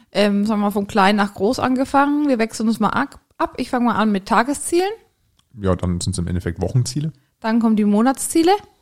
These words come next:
Speaker 2: Äh, ja, und dann natürlich das, was am Ende des Jahres stehen darf.
Speaker 1: Quartal noch.
Speaker 2: Oh, Quartal kannst du auch noch zwischenschieben, alles klar.
Speaker 1: Genau, Quartalsziele kann man noch ein bisschen mit einwerfen. Dann, wie Nico schon gesagt hat,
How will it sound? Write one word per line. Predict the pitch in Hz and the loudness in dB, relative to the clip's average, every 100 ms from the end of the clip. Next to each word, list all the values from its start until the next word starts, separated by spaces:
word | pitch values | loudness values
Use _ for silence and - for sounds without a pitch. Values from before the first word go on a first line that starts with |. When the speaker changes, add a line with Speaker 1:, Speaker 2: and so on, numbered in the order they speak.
| - | -10
Speaker 2:
Äh, | 95 | -4
ja, | 92 95 - 98 | -4 -4 -4 -6
und | 98 87 | -4 -4
dann | 87 | -2
natürlich | 92 95 92 | -2 -2 -4
das, | - 95 | -2 -4
was | 87 87 | -2 -4
am | 87 | -2
Ende | 87 | -4
des | 90 | -2
Jahres | 92 95 127 | -2 -2 -2
stehen | 143 143 | -2 -2
darf. | 147 - _ _ _ _ _ | -4 -8 _ _ _ _ _
Speaker 1:
Quartal | - 175 - 196 160 156 | -6 -6 -2 -2 -2 -4
noch. | 151 - _ _ _ _ _ _ _ _ _ - | -8 -12 _ _ _ _ _ _ _ _ _ -6
Speaker 2:
Oh, | 175 | -6
Quartal | - - 95 110 | -6 -6 0 0
kannst | - 101 - | 0 -4 -2
du | |
auch | 98 | -4
noch | 95 | -4
zwischenschieben, | 85 85 90 82 | -6 -8 -8 -8
alles | - 92 | -8 -10
klar. | - 95 - 311 - | -10 -10 -10 -12 -10
Speaker 1:
Genau, | 226 196 | -4 -4
Quartalsziele | 190 202 - - 254 - 277 262 | -2 -4 2 0 0 -4 -2 -2
kann | 254 | -2
man | 240 | -2
noch | |
ein | 262 | -4
bisschen | 262 254 | -4 -2
mit | 247 | -2
einwerfen. | - 240 247 226 247 262 - 269 | 0 0 -2 -4 -2 -2 -4 -4
Dann, | 220 226 | -2 0
wie | 226 | 0
Nico | 226 233 | 0 -2
schon | 226 214 | -4 -4
gesagt | 214 214 220 - | -2 -2 -2 -2
hat, | 285 | -2